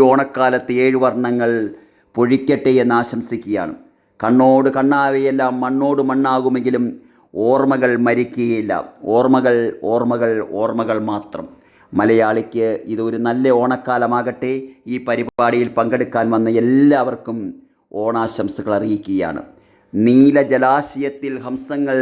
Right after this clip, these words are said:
നീരാട്ടിനിറങ്ങുന്നത് പോലെ സുന്ദരമായ ഒരു ഓണക്കാലത്ത് ആശംസകൾ പങ്കുവയ്ക്കുവാനും ഈ ഓണസദ്യയിൽ പങ്കെടുക്കുവാനും ഈ സാംസ്കാരിക കൂട്ടായ്മയിൽ പങ്കെടുക്ക-, പങ്കുചേരുവാനും എത്തിയ എല്ലാവർക്കും ഒരിക്കൽ കൂടി ഹൃദ്യമായ ഓണാശംസകൾ അറിയിക്കുകയാണ്. ഈ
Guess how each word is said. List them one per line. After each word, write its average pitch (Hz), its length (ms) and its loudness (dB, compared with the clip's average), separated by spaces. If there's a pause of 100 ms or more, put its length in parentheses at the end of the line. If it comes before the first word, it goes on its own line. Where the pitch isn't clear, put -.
(100)
നീരാട്ടിനിറങ്ങുന്നത് 127 1000 0
പോലെ 110 240 -4 (500)
സുന്ദരമായ 127 680 0
ഒരു 127 160 0
ഓണക്കാലത്ത് 131 720 -2 (560)
ആശംസകൾ 143 600 0 (100)
പങ്കുവയ്ക്കുവാനും 131 800 -2 (240)
ഈ - 20 -2 (120)
ഓണസദ്യയിൽ 131 680 0
പങ്കെടുക്കുവാനും 120 680 0 (260)
ഈ - 20 0 (120)
സാംസ്കാരിക 127 640 0 (120)
കൂട്ടായ്മയിൽ 135 540 2 (100)
പങ്കെടുക്ക-, 139 520 -2
പങ്കുചേരുവാനും 127 760 0
എത്തിയ 120 300 -6
എല്ലാവർക്കും 117 480 -4 (460)
ഒരിക്കൽ 117 320 0 (100)
കൂടി 113 220 2 (260)
ഹൃദ്യമായ 113 500 2 (140)
ഓണാശംസകൾ 110 680 -6
അറിയിക്കുകയാണ്. 95 600 -8 (460)
ഈ 113 120 -2